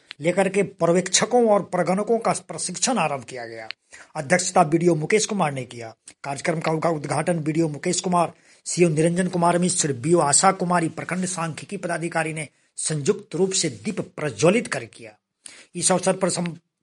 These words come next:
संबोधित करते हुए बीडीओ मुकेश कुमार ने कहा कि प्रशिक्षण दो समूहों में अगले छह जनवरी तक चलेगा और स-, सात जनवरी से इक्कीस जनवरी तक घर घर जाकर प्रगणक अपना मकान सूचीकरण का कार्य करेंगे।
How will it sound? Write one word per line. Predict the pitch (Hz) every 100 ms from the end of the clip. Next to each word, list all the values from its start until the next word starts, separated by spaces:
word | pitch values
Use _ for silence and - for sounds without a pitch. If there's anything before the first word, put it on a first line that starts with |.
| -
संबोधित | 156 147 175 190
करते | 185 180 175
हुए | 175
बीडीओ | 165 180 156
मुकेश | 147 185 -
कुमार | 180 180
ने | 180
कहा | 175 160
कि | 175
प्रशिक्षण | 170 156 156 170 180
दो | 127 151 208
समूहों | - 180 180 170
में | 175 175 - - -
अगले | 160 165
छह | 165 226 190
जनवरी | 175 165 165
तक | 165 -
चलेगा | 156 156 160 185 185 - - _ _ _
और | 156 165
स-, | 147 - - - - _ _ _
सात | - - 196 240 208
जनवरी | 190 190 185 196
से | 185 180
इक्कीस | 170 - 233
जनवरी | 180 170 170 170
तक | 170
घर | 131 117 151
घर | 160 233
जाकर | 180 160 165
प्रगणक | 151 151 151 156 - _ _ _ _ _ _ _
अपना | 151 - 160 151 135 _ _ -
मकान | 143 180 208
सूचीकरण | 185 170 156 160 151
का | 143 143
कार्य | - 131 110
करेंगे। | 143 143 113